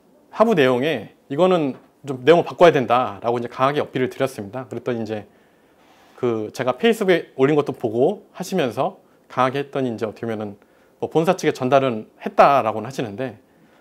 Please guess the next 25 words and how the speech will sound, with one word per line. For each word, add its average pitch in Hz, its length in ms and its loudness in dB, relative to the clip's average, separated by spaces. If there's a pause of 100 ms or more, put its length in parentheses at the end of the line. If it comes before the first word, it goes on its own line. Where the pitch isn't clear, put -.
(100)
제가 135 180 -2
볼 156 160 2
때는 135 240 -2
현실화되기 175 720 0
어려운 117 340 2
시점인 156 360 -4
것 143 60 -6
같고요. 113 420 -12 (720)
어떻게 143 200 -4
보면은 160 380 -2
그 107 360 -6
계약직이기 135 580 0
때문에 110 480 -10 (800)
지금 165 280 -2
아무리 143 640 0
그 113 340 -4
힘든 190 680 0 (180)
근로자들이 127 800 0 (320)
자기가 131 300 0
힘든 196 280 -2
걸 165 120 0
알고 110 300 -6
얘기를 139 200 -4
하고 160 120 -4
싶지만 120 540 -10